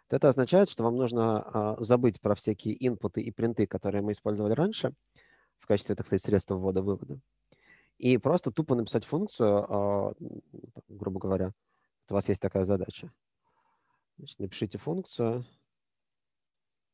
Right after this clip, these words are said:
э, принимающую на вход число, и возвращающую, а, значит, его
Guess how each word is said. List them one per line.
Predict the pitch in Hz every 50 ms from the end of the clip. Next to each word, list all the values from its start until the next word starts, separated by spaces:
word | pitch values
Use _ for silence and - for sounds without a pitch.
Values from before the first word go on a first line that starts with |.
| _ _ _ _ _ _ _ _ _ _ _ _ _ _ _ _ _ _ _ _ _ _ _ _ _ _ _ _ _ _ _ _ _ _ _ _ _ _ _ _ _ _ _ -
э, | - 202 233 - 95 90 92 92 92 90 - -
принимающую | - 98 101 104 104 104 98 95 92 95 - - - 98 92
на | 92 95
вход | - - - 98 95 -
число, | - - 113 - - 135 160 175 185 180 170 _ _ _ _ _ _ _ _ _ _ _ _ _ _ _ _ _ _ _ _ _ _ _ _ - -
и | 104
возвращающую, | 98 107 101 98 101 101 95 - - 117 123 127 120 107 - - - 104 98 98 101 107 - _ _ _ _ _ _ _ _ _ _ _ _ _ _ _ _ _ _ _ _ _ -
а, | - 101 95 92 92 92 92 90 90 90 90 - - -
значит, | - - - - - - - - - - - -
его | - - 90 92 95 95 95 95 101